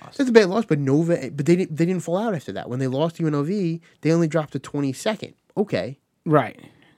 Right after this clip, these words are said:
Speaker 2: For
Speaker 1: Well, right,
Speaker 2: they,
Speaker 1: but yeah.
Speaker 2: no, they dropped to twelfth. They dropped to twelfth. Then they lost to Nova and dropped to twenty-second. That's way too far
Speaker 1: That
Speaker 2: of
Speaker 1: is a
Speaker 2: a drop.
Speaker 1: huge fall for
Speaker 2: That's
Speaker 1: losing
Speaker 2: way too
Speaker 1: to
Speaker 2: far of a
Speaker 1: Nova.
Speaker 2: drop
Speaker 1: Yeah,
Speaker 2: to
Speaker 1: I
Speaker 2: lose to
Speaker 1: mean,
Speaker 2: Nova close.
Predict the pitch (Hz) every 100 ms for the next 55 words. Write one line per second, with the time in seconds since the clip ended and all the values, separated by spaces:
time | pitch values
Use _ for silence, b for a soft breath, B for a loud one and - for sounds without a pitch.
0 | _ - 151 220 - 170 143 190 208 131
1 | 147 165 233 185 170 165 139 - 180 92
2 | - - 147 180 175 143 - 202 147 143
3 | - _ _ - 196 202 190 - 139 160
4 | 196 156 147 151 147 165 165 - 208 -
5 | 101 156 - 160 165 196 - 165 143 143
6 | 147 135 143 139 127 - 123 110 - 117
7 | 120 139 143 208 120 147 139 131 113 107
8 | 113 120 127 127 127 120 120 110 - 104
9 | 64 -